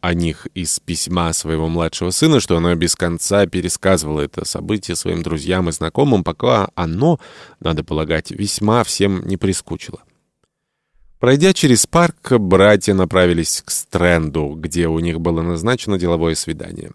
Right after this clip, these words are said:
И мистер Ламберт, указывая на льва на фронтоне дома графа Нортумберлендского на Чаринг-Кросс, промолвил: «Гарри Уоррингтон, ваш брат напоминает мне этого льва».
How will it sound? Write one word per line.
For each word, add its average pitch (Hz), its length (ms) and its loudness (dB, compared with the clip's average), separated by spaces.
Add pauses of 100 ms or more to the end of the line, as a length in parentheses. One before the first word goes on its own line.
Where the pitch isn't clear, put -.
И 90 80 -4
мистер 85 400 -2
Ламберт, 101 480 2
указывая 82 760 4
на 82 140 2
льва 87 420 2
на 78 240 0
фронтоне 82 540 2
дома 80 300 0
графа 82 580 -2
Нортумберлендского 87 1700 -2
на 80 320 -4 (160)
Чаринг-Кросс, 80 1300 -2
промолвил: 110 580 0 (600)
«Гарри 82 300 2
Уоррингтон, 78 500 0
ваш 90 320 2
брат 85 460 2
напоминает 92 580 0
мне 80 180 -2
этого - 300 -4
льва». 82 400 -4